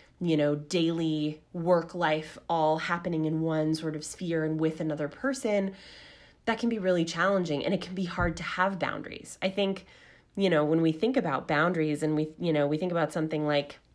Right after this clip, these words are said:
I was talking to someone today about having boundaries between work life and personal life,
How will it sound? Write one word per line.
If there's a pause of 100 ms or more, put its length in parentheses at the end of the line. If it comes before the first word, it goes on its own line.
I
was
talking
to
someone
today
about (120)
having
boundaries
between
work
life
and
personal
life,